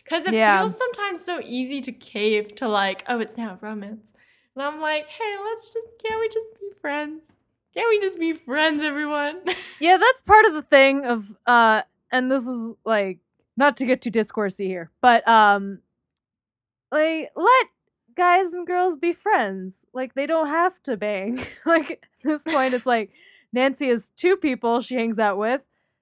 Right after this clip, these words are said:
Speaker 2: We kill Barb, so, like, the two dudes she's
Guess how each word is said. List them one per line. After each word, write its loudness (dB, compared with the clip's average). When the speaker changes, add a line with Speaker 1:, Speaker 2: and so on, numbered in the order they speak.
Speaker 2:
We -8
kill 6
Barb, 10
so, 2
like, 4
the -4
two -2
dudes -6
she's -6